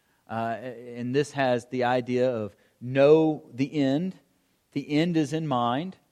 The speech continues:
the completion of your faith, the, the prize that is out here. Now run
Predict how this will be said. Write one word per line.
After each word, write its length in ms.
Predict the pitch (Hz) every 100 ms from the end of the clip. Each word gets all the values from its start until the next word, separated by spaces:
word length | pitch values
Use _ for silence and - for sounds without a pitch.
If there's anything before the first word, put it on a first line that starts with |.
| _
the 80 | -
completion 680 | - 123 - 160 170 - 165
of 120 | 151
your 100 | 160
faith, 340 | - 127 143 -
the, 120 | 131
the 160 | -
prize 640 | 123 - 170 165 156 135 123
that 140 | 127
is 100 | 127
out 260 | 143 156 117
here. 300 | 107 107 123 _ -
Now 300 | 135 143 156
run 640 | 127 123 151 170 180 175